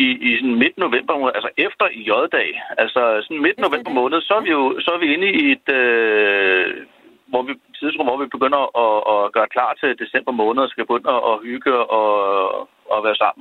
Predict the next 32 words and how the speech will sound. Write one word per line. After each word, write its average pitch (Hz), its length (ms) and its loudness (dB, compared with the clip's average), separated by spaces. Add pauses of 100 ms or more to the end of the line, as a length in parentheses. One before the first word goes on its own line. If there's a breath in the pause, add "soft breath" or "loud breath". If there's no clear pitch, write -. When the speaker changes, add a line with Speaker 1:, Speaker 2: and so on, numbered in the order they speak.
Speaker 1:
med 107 380 -2
kollegaer 107 400 0
og 101 40 -4
venner 101 220 0 (220)
og, 98 260 -2
og 95 220 -4 (100)
i - 60 -6
den 110 140 -12
varme 101 260 0
tid. - 180 -8 (100)
Men 95 180 -2 (1000 soft breath)
halvanden 110 380 -2
måned 156 240 0 (120)
før 143 100 0
december 143 380 -2
overhovedet 143 220 0
er 139 80 -2
gået 120 100 0
i 113 120 -4
gang, 117 200 2
jamen 117 220 -2
altså, 120 140 -2 (120)
så 127 120 0 (540)
er 123 80 0
man 117 120 -2
næsten 131 280 0
allerede 139 240 0 (140)
træt 127 220 -2 (280)
af 127 160 2
Speaker 2:
Mm. - 100 -8
Speaker 1:
julen, 135 340 -8 (120)
inden 147 360 0